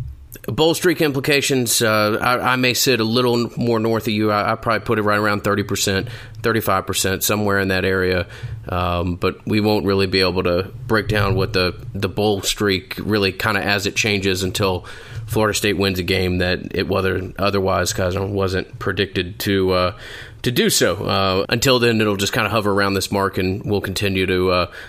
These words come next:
look at it and use it as a reference point. Uh, we will certainly celebrate what happened on Saturday, uh, as much as it's appropriate for a podcast to celebrate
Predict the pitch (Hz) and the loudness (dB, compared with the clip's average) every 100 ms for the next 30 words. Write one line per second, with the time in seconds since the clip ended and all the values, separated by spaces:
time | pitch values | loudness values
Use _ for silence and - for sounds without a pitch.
0 | - 113 123 123 110 110 104 110 110 98 | -6 -2 0 2 0 0 0 0 0 0
1 | 92 95 92 92 82 - 92 90 - - | 0 0 -2 -2 -6 -4 -4 -2 -4 -4
2 | 101 101 95 - - - 113 127 120 113 | -2 -2 -4 -14 -14 -6 0 0 2 2
3 | 104 101 - - - - - - 156 - | 2 0 -6 -18 -20 -20 -10 -2 0 2
4 | 127 - 135 135 117 123 107 107 135 139 | 2 2 2 2 2 2 2 0 0 0
5 | 139 117 113 110 107 104 - 120 120 117 | -2 0 0 0 -2 -4 -2 0 0 0
6 | 113 110 107 101 98 98 104 95 104 - | 2 2 2 2 0 -2 -4 -2 -2 -2
7 | 92 92 98 - 101 104 101 - 95 87 | -2 -4 -4 -4 -2 0 0 0 -2 -2
8 | 110 101 107 98 - 110 107 98 95 101 | -2 -2 -2 -4 -4 -2 -2 -2 0 -2
9 | 98 | -2